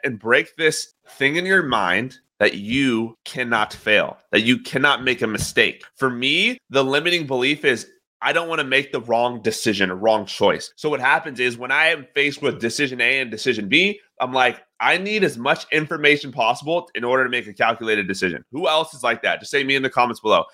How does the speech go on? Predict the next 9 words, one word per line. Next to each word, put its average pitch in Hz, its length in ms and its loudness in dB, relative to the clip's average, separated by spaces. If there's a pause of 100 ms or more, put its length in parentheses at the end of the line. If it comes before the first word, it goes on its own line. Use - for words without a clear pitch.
(140)
When 123 160 0
you 151 160 -6
have 170 260 0
two 165 240 -4
really 151 220 0
difficult 143 400 0
decisions 127 420 0
to 113 80 -12
make, 113 260 2